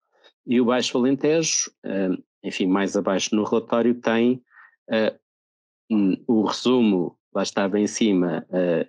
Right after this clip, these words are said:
aqui, eh, detalhado para os vários grupos, os va-, os vários serviços, número de locais de prestação, profissionais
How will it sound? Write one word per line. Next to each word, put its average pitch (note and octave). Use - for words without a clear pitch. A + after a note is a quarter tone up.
aqui, F2+
eh, F2+
detalhado A2
para F#2
os F#2+
vários G2
grupos, G#2+
os G2
va-, G#2+
os G#2+
vários A#2
serviços, G#2+
número A#2+
de A#2+
locais A2+
de -
prestação, G#2
profissionais A2+